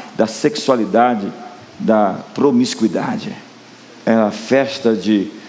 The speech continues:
tentar nos matar, nós prevalecemos, sobrevivemos,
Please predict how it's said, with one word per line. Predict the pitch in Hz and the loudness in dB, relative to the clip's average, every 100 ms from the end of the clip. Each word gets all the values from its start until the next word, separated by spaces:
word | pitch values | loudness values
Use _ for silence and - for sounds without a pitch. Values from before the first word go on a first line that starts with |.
| - | -10
tentar | 113 98 - 127 | -6 -4 -2 0
nos | 113 | 2
matar, | 101 104 - 107 127 127 - - - - - - - - | 0 -2 0 0 0 -2 -10 -18 -20 -20 -20 -20 -12 0
nós | 104 110 117 113 - | 4 6 4 2 -2
prevalecemos, | 110 104 107 101 - 113 117 117 110 | -2 0 0 0 -2 2 2 2 -2
sobrevivemos, | - 135 123 110 98 87 113 117 117 - | 0 0 2 2 0 2 2 2 0 -6